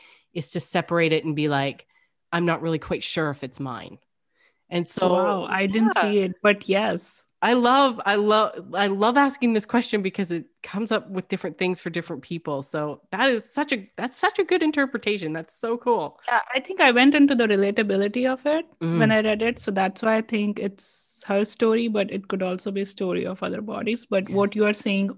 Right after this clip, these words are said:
Speaker 2: also makes so much sense.
Speaker 1: I, I think, I think I, I'd love to know if she actually answers the question.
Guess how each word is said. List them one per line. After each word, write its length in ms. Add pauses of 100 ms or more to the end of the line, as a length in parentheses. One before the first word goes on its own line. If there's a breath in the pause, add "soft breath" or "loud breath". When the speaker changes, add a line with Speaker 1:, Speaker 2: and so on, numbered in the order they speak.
(100)
Speaker 2:
also 320
makes 360
so 220
much 220
sense. 480 (260)
Speaker 1:
I, 280
I 40
think, 320
I 400
think 220 (1300 soft breath)
I, 180
I'd 180
love 200
to 120
know 300
if 200
she 240
actually 400
answers 420
the 100
question. 640